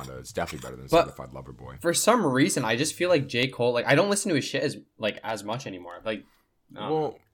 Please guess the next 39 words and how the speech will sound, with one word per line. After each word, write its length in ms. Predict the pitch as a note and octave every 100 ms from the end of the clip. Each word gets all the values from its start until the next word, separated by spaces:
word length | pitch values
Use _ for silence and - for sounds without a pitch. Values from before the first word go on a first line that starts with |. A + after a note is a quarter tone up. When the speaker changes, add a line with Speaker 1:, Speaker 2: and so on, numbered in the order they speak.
| _ _ -
Speaker 1:
I 120 | A#2+
think 420 | - F3 F3+ G2
the 80 | G2+
way 400 | D2+ D2 D#2+ D#2+
he 180 | D2 D2+
raps 480 | B1 A#1+ C#2 - -
and 100 | C#2+
the 40 |
music 420 | C2 C2 B1+ B1
he 100 | D2
makes 340 | C2+ C2 C2 C2+
is 100 | C2+
much 500 | C#2 C#2 C2+ C2 -
different 360 | C2 - C2+
than 180 | C2+ C2
probably 540 | - C2 C2+ B1 C2 B1+
what 300 | C2+ B1 G#1+
you're 80 | C#2
listening 300 | C2 - B1
to 120 | B1+ - _
two 100 | -
thousand 240 | C2+ C2 C#2
fourteen 320 | - B1 C2+
Forest 320 | - C#2 C2+ -
Hill 100 | B1+
Drives, 340 | C2 B1 B1+
I 60 | A#1
would 80 | B1
assume. 480 | - C#2 G1+ G#1+ - _ _ _ _ _ _ _ _ _ -
Um, 280 | A#1 A#1 -
Speaker 2:
Yeah. 360 | G#2+ G#2+ G#2+ - _
Speaker 1:
I 80 | F2
like 240 | G#2+ C3 C3+
to 100 | B2+
think, 320 | - G#2+ F2
like, 160 | E2
when 100 | E2
I 100 | E2+
group 440 | F#2 F2 F2+ D#2